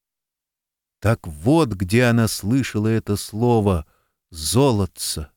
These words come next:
Именно он, в то время для нее безвестный лейтенант флота, сказал ей: "Вот умру, золотце, и унесу тебя.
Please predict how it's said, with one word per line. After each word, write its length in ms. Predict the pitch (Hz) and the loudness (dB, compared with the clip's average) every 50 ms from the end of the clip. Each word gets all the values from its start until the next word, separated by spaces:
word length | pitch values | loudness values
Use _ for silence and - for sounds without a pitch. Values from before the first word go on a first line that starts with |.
| _ _ _ _ _ _ _ _ _ _ _ _ | _ _ _ _ _ _ _ _ _ _ _ _
Именно 680 | - 139 147 147 143 143 147 147 143 139 139 139 135 131 | 0 2 2 2 2 2 2 2 2 2 2 2 2 2
он, 560 | 135 147 151 147 147 139 120 101 92 80 - _ _ _ _ _ _ _ _ | 2 2 2 2 2 2 2 2 0 -2 -4 _ _ _ _ _ _ _ _
в 120 | - - - | -18 -16 -4
то 200 | - 135 147 147 | -2 0 0 2
время 400 | 123 135 151 156 156 147 143 135 | 2 2 2 2 4 2 2 0
для 220 | 117 107 117 127 | 0 0 0 2
нее 260 | 131 135 135 147 143 | 2 2 2 2 2
безвестный 800 | 113 107 127 117 98 95 95 123 147 139 - - - 120 120 117 | 2 0 0 -2 -2 -4 -2 -2 0 0 -2 -2 -2 -2 0 0
лейтенант 600 | 113 117 123 113 - 123 127 135 135 120 104 - | 0 0 -2 -2 -4 -4 -2 -2 0 -2 -2 -4
флота, 500 | - - - 107 135 165 160 147 - 120 | -6 -10 -6 -4 -2 -2 -2 -2 -4 -6
сказал 580 | 120 - - - 113 123 120 123 131 127 117 107 | -6 -6 -6 -4 -4 -2 0 0 0 0 0 0
ей: 380 | 101 92 98 92 87 80 73 - _ _ _ _ _ _ _ _ _ _ | 0 0 -2 -2 -2 -4 -8 -12 _ _ _ _ _ _ _ _ _ _
"Вот 380 | _ - 143 160 143 - - | _ 0 0 0 0 -2 -4
умру, 480 | 120 120 104 98 110 147 208 240 233 208 | -2 0 0 0 0 0 -2 -2 -2 -4
золотце, 880 | 143 123 147 160 151 131 120 107 92 - - - - 104 101 95 87 | -4 -4 -2 -2 0 0 0 -2 -4 -6 -12 -10 -8 -6 -4 -4 -4
и 100 | 92 123 | -2 -2
унесу 720 | 156 156 147 151 151 139 147 156 139 - - - 135 127 110 | -2 0 0 0 0 0 -2 -2 -4 -6 -8 -6 -4 -4 -4
тебя. 460 | - - 104 90 90 87 78 71 - | -4 -4 -6 -4 -4 -4 -4 -6 -10